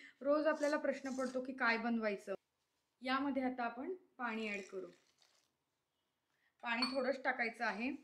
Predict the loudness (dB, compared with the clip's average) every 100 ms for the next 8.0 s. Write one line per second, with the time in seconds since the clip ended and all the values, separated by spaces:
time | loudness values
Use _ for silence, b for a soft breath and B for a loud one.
0 | _ _ -6 0 2 2 0 -10 -12 B
1 | B B -10 -8 4 6 8 8 6 6
2 | 2 2 2 2 4 4 2 -2 4 4
3 | 4 -2 _ -8 -4 0 0 2 2 4
4 | 2 0 0 0 -2 -8 -8 -2 0 2
5 | 2 0 -2 -2 -2 0 0 0 -2 0
6 | -2 0 2 2 -2 -4 -8 0 0 -2
7 | -10 B B B B B _ 2 2